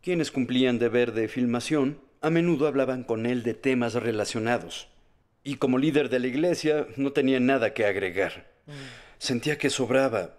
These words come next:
y eso me hacía sentir contrariado. No era muy agradable. Sentía que como buscaban al hermano Shen cuando tenían un problema, debían pensar que yo no era tan bueno.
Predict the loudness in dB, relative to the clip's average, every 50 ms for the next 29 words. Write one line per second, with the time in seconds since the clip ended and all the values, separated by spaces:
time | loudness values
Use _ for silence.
0 | -20 -18 _ -4 -2 -2 -2 0 -2 -2 -2 -2 -4 -4 -2 0 0 0 -2 -4
1 | -6 -8 -6 -6 -6 -6 -6 -6 -8 -8 -6 -6 -6 -4 -6 -6 -6 -6 -6 -6
2 | -8 -12 -16 -18 -20 _ _ _ -8 -6 -4 -2 -2 -2 -2 -2 0 0 0 0
3 | -2 -4 -4 -6 -10 -12 -12 -14 -14 -14 -16 -18 -20 -20 -20 -20 -20 _ _ _
4 | -20 -20 -20 -20 _ _ _ -20 -18 -16 -16 -16 -16 -18 -20 -20 -20 _ -20 _
5 | _ _ _ _ _ -10 -8 -4 -4 -4 -4 -6 -6 -4 -2 -2 -2 -2 -4 -6
6 | -2 0 0 2 2 0 0 -2 -4 -4 -4 -2 -4 -2 -2 0 0 0 0 0
7 | -2 -2 -2 -2 -2 -2 -2 -2 -4 -4 -4 -4 -4 -2 -2 -2 -2 -2 -4 -4
8 | -4 -4 -2 -2 -2 0 0 -2 -2 -6 -10 _ _ -20 -20 -20 -20 -20 -6 -2
9 | -2 0 0 0 0 0 -2 -4 -4 -4 -2 -2 -2 0 2 2 2 0 -2 -4
10 | -6 -2 0 0 2 2 0 -2 -2 -4 -4 -2 -2 -2 -2 -4 -6 -10